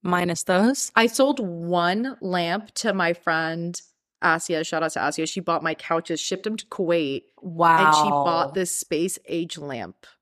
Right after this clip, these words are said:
Speaker 2: that I had found. And I love that lamp so much, but it's kind of big.
Speaker 1: Yeah.
Speaker 2: It was, like, three big globes type of thing. And it looked really cool. I feel like it was m-, someone made
Speaker 1: Wait,
Speaker 2: it
Speaker 1: was
Speaker 2: with
Speaker 1: it, like,
Speaker 2: some
Speaker 1: the three things like this?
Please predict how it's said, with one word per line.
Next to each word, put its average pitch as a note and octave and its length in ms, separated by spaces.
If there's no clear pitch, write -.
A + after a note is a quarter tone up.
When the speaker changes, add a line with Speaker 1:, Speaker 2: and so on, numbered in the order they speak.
Speaker 2:
that E3+ 140
I D3+ 140
had C#3+ 520
found. D3+ 480
And E3+ 120
I E3 80
love E3 400
that D#3+ 200
lamp D#3 280
so F3 400
much, F3+ 180
but F#3 80
it's F3 140
kind E3+ 260
of E3+ 180
big. D3 320
Speaker 1:
Yeah. F3+ 360
Speaker 2:
It G#3+ 100
was, G3 160
like, F3 260
three F#3 600
big E3+ 300
globes D3+ 600
type G#3 220
of G3+ 120
thing. G#3+ 280
And F#3+ 100
it B2 40
looked F3+ 220
really F#3 180
cool. F#3 200
I F#3+ 140
feel B3+ 220
like F4 100
it G4 80
was A#3 160
m-, D#3+ 200
someone A3 420
made E3 160
Speaker 1:
Wait, A3+ 60
Speaker 2:
it G#3 60
Speaker 1:
was G#3 120
Speaker 2:
with A3 60
Speaker 1:
it, A3 60
like, A3 200
Speaker 2:
some G#3 80
Speaker 1:
the G#3 100
three F#3+ 240
things G3 320
like F#3 160
this? F3+ 540